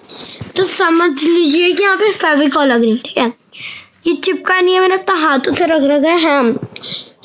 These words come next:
तो गाइस, ये वाला व्लॉग आपको बहुत पसंद आने वाला है। तो गाइस, इस व्लॉग में ज़्यादा व्यूज आने चाहिए,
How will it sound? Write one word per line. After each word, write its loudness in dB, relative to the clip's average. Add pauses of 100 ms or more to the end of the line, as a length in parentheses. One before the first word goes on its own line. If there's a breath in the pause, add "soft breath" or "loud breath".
तो 2
गाइस, 0 (640)
ये 2
वाला 2 (920)
व्लॉग 2
आपको -2
बहुत 0
पसंद 0
आने 2
वाला 2
है। 2 (720 loud breath)
तो 2
गाइस, 0 (180)
इस 0
व्लॉग 2
में 0
ज़्यादा 2
व्यूज 2
आने 2
चाहिए, 2